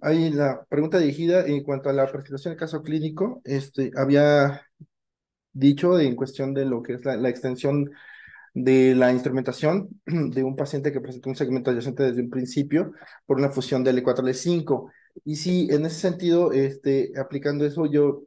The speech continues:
<clears throat> con base a lo que son los parámetros que pueden propiciar a una degeneración de segmento adyacente e incluso ya lo que es a la enfermedad como tal, tomar en cuenta muy, eh, es muy precisa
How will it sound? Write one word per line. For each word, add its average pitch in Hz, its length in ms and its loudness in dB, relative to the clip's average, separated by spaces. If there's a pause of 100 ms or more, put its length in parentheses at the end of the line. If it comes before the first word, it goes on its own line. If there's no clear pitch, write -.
<clears throat> 156 320 -4
con 135 200 -2
base 147 360 2
a 151 140 4
lo 135 180 -2
que 131 120 -8
son 139 160 -10
los 139 120 -8
parámetros 135 560 -4
que 139 120 -2
pueden 143 480 2
propiciar 135 480 -2
a 131 60 0
una 131 340 -2
degeneración 123 540 -8
de 117 80 -10
segmento 120 360 -4
adyacente 139 520 4
e 143 60 0 (440)
incluso 127 400 -2
ya 127 180 2
lo 123 140 2
que 120 120 -4
es 120 80 -6
a 123 80 0
la 120 80 -4
enfermedad 120 460 -4
como 123 240 -4
tal, 143 220 4 (680)
tomar 143 220 4
en 160 100 0
cuenta 165 260 2
muy, 165 460 0
eh, 131 420 -2 (200)
es 151 220 -8
muy 160 160 -2
precisa 156 580 -4